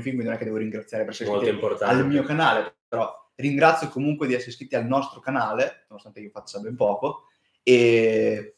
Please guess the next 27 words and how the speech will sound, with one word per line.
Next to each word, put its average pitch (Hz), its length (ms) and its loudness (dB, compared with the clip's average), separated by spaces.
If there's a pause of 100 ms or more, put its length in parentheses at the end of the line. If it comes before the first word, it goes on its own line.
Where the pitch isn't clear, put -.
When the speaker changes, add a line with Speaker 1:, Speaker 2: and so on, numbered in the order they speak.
(140)
Speaker 1:
chiedo 147 300 6
se 127 120 -2
c'è 123 100 0
persone 131 280 -2
che 123 200 6
non 120 180 0
sono 120 500 2
iscritte, 123 420 -4
che 120 80 -4
sono 117 180 -8
collegate 113 240 -2
in 117 60 -6
questo 120 180 -8
momento, 120 340 -4 (280)
di 127 100 0
iscrivervi, 131 960 2 (180)
di 123 120 -2
mettere 120 220 2
mi 143 100 2
piace 131 720 2 (260)
e 135 100 2
di 131 80 2
continuare 127 460 2
a 113 220 6
seguirci, 120 520 -4
a 127 60 -6
sostenerci, 117 840 -8